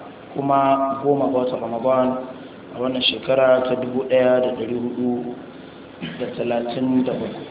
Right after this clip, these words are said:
kuma daidai da goma sha biyar ga watan shida shekara ta dubu biyu da goma sha shida miladiyya. A da izinin Allah madaukakin sarki, wannan shine darasinmu na takwas a hukunce-hukuncen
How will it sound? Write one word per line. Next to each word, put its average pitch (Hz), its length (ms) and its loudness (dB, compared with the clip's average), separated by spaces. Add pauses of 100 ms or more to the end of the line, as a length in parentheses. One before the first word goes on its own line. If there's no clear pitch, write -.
(380)
kuma 131 220 2 (1600)
daidai 139 320 2
da 135 160 4
goma 135 320 2
sha 131 160 6 (640)
biyar 131 240 4 (800)
ga 120 80 -4
watan 127 320 0
shida 131 320 0 (160)
shekara 123 400 -4
ta 123 80 -8
dubu 120 320 -6
biyu 123 320 -4
da 113 80 -8
goma 120 240 -4
sha 123 160 -4
shida 120 480 -6
miladiyya. 117 560 -4 (1120)
A 135 240 4
da 135 80 4
izinin 147 240 0
Allah 143 240 4
madaukakin 131 480 0
sarki, 127 560 0 (400)
wannan 123 480 -2
shine 127 320 -2
darasinmu 127 480 0
na 123 160 -2
takwas 135 320 0 (240)
a 131 80 -10
hukunce-hukuncen 120 800 -6